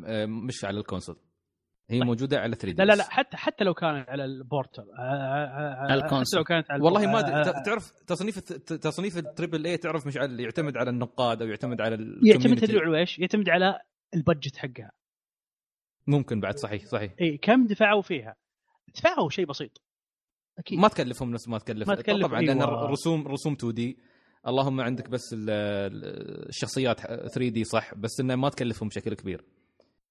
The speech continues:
Speaker 1: يعني كأنك تشوف ال-، ألعاب بيرسونا اللي كانت على البي اس بي. حلو؟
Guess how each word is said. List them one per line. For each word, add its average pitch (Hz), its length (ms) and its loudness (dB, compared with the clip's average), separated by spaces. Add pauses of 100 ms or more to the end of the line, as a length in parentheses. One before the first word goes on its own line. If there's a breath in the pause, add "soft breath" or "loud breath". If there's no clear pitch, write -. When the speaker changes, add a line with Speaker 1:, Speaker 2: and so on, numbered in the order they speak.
(260)
Speaker 1:
يعني 113 180 2
كأنك 156 340 2
تشوف 147 220 -2
ال-، 123 240 -10
ألعاب 120 340 0
بيرسونا 139 380 -2
اللي 127 100 -4
كانت 120 240 -4
على 104 120 -4
البي 92 200 -6
اس 90 120 -8
بي. - 180 -16 (640)
حلو؟ 139 240 2